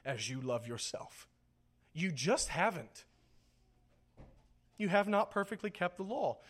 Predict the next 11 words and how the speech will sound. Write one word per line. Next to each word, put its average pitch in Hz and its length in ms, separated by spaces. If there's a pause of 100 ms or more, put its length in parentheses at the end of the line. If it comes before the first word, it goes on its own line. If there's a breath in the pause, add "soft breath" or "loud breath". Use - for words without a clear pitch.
(140 loud breath)
You're 226 260
a 214 60
sinner. 226 440
That's 180 160
what 240 100
the 226 80
law 214 200
says. - 480 (840)
You're 160 180
a 190 60
sinner. 185 440